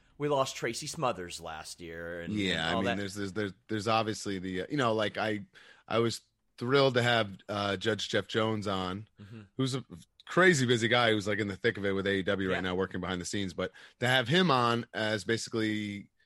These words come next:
Speaker 2: I mean, he's an E C W original, of course, but to kind of represent Mike Awesome,
Speaker 1: Yes.
Speaker 2: I thought was really cool because I, I, especially in that era, like you said, that T N N era, I freaking loved Mike Awesome. Uh, so I thought that was really cool to have him as the representation for him.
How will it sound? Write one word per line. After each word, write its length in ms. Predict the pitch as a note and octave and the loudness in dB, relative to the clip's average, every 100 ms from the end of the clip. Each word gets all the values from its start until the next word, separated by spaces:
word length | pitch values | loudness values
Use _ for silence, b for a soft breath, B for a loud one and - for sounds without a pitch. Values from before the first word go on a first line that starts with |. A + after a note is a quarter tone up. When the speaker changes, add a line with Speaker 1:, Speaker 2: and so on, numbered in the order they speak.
| - | -2
Speaker 2:
I 40 | |
mean, 100 | C#3 | 2
he's 120 | D3 | 2
an 80 | B2+ | 2
E 40 | A#2+ | 2
C 120 | A#2 | 0
W 180 | G2+ G2 | 2 2
original, 300 | C3 A2+ F#2 | 2 2 -2
of 100 | - | 0
course, 240 | A#2 F#2+ | 0 0
but 260 | - F#2+ - - | -2 -6 -6 -8
to 140 | A2+ | -8
kind 240 | F#2+ B2+ G#2 | -4 -2 0
of 80 | G2+ | 0
represent 360 | G#2+ G#2 G2+ | -2 -2 -4
Mike 200 | G2+ F#2+ | -4 0
Awesome, 480 | G2+ G#2 - B2+ C3+ _ _ - | 2 0 0 -6 -8 _ _ -14
Speaker 1:
Yes. 340 | D#2+ - - - | -14 -14 -14 -12
Speaker 2:
I 100 | F#2+ | -2
thought 260 | A2 G2 | 0 2
was 180 | F#2 F2 | 0 -4
really 220 | G2 G#2 G2+ | 0 0 0
cool 280 | A2+ G2 | -2 -2
because 380 | F#2 F#2 F#2 E2+ D#2 - | -4 -6 -6 -6 -10 -6
I, 120 | F#2+ | -4
I, 380 | C2+ F#2+ G#2 F#2 C2+ - | -2 0 -2 -4 -10 -14
especially 380 | F2 - A#2+ B2 | -6 0 2 2
in 40 | |
that 140 | A2+ G2+ | 2 2
era, 240 | G#2 G#2 | 2 2
like 140 | G#2 G#2 | 2 -2
you 60 | G#2 | -2
said, 160 | G#2 | -2
that 160 | F#2 F2+ | -2 -4
T 160 | G#2 | -4
N 80 | G2 | -2
N 180 | F#2+ F#2+ | -4 -4
era, 220 | - G2+ | -4 -4
I 180 | F#2+ F#2 F#2 _ G#2 | -2 -4 -6 _ -8
freaking 380 | G2+ - F2 | -8 -6 -8
loved 320 | E2 F#2 F2+ D#2 | -6 -6 -6 -8
Mike 200 | E2 D#2 | -10 -10
Awesome. 400 | D#2+ - D#2+ D#2+ B B B - | -10 -10 -12 -12 B B B -12
Uh, 260 | D2+ C#2+ D#2 | -8 -6 -6
so 160 | F#2 | -4
I 140 | D2+ F2+ | -2 -2
thought 180 | G2+ G2 | -2 -2
that 80 | F#2 | -2
was 120 | E2+ | -4
really 120 | F2 | -6
cool 160 | - F2+ | -4 -4
to 80 | F2 | -2
have 120 | E2+ | -4
him 280 | F2 E2+ D#2 | -6 -6 -8
as 160 | E2 | -8
the 80 | E2+ | -8
representation 640 | D#2 D#2+ F2 D#2+ E2+ E2 F2 | -8 -8 -10 -8 -6 -6 -8
for 100 | E2+ | -8
him. 180 | E2 | -8